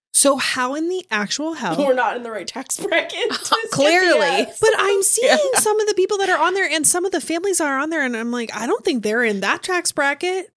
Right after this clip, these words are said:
Speaker 1: That's
Speaker 2: Yeah,
Speaker 1: crazy.
Speaker 2: I'd be surprised.
Speaker 3: Yeah.
Speaker 1: I
Speaker 2: The main girl who I saw first was Angie. So Angie's on there because both of her parents died.
Speaker 1: Right.
Speaker 2: And she got life insurance from both of them.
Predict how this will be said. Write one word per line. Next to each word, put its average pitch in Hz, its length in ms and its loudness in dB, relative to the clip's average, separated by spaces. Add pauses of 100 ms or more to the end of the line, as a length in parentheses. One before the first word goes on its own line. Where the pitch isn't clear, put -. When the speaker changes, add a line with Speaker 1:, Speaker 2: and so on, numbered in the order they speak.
(160)
Speaker 1:
That's 381 220 0
Speaker 2:
Yeah, 415 80 -4
Speaker 1:
crazy. 370 520 2
Speaker 2:
I'd 165 40 -2
be 160 80 -4
surprised. 190 280 -12
Speaker 3:
Yeah. 220 240 -2 (260)
Speaker 1:
I 381 260 4 (180)
Speaker 2:
The 269 120 0
main 302 340 -2
girl 269 220 -4
who 226 140 -8
I 196 160 -2
saw 196 200 -6
first 190 260 -12
was 185 200 -12
Angie. 190 540 -10 (240)
So - 160 -6
Angie's 254 400 -8
on 233 100 -10
there 220 120 -12
because 202 320 -12
both - 300 -12
of 226 120 -12
her 196 140 -20
parents 180 420 -12
died. 123 460 -12
Speaker 1:
Right. 165 340 -10
Speaker 2:
And 196 180 -10
she - 160 -6
got 175 400 -8
life 190 200 -10
insurance 160 520 -10
from 180 220 -12
both 170 300 -12
of 185 140 -14
them. 175 320 -10